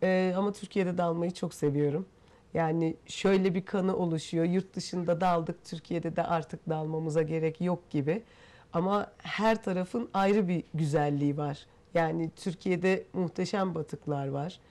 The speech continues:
Çok güzel deniz canlıları olan bölgeler var.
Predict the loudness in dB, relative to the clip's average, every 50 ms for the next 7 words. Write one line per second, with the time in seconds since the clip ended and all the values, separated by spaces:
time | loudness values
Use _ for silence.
0 | -20 -20 -20 -20 -20 -20 -20 -20 -10 -2 2 2 2 2 0 -4 -2 -2 0 0
1 | 0 0 0 -2 -2 -2 -2 -2 -2 0 0 -2 0 0 0 2 2 2 0 0
2 | 0 -2 -2 -2 0 2 2 0 0 0 -2 0 0 0 -2 -4 -4 -6 -6 -8
3 | -8